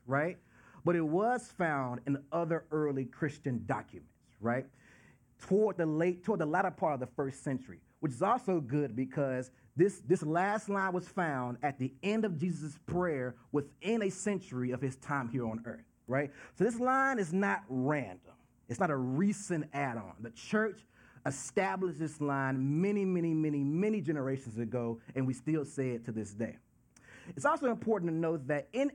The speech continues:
ancient times, every, most prayers would end with this kind of doxology, right? N T Wright, the biblical scholar,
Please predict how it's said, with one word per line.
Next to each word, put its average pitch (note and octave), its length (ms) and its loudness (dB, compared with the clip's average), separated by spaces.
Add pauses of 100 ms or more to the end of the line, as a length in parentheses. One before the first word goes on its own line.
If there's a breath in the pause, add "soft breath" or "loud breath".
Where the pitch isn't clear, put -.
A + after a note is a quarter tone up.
ancient F#3+ 420 -2
times, A2+ 720 -4 (540 soft breath)
every, A3 340 2
most F#3+ 560 0
prayers F3+ 800 0 (100)
would D3+ 300 0
end D3+ 560 0
with D3+ 240 -2
this F3+ 220 2
kind D#3+ 440 0
of A#2+ 140 -4
doxology, - 800 -6 (180)
right? C#3+ 340 0 (580 soft breath)
N A3+ 160 4
T G#3 260 0
Wright, E3 280 2
the C3 80 -2
biblical E3 340 0
scholar, D3 540 0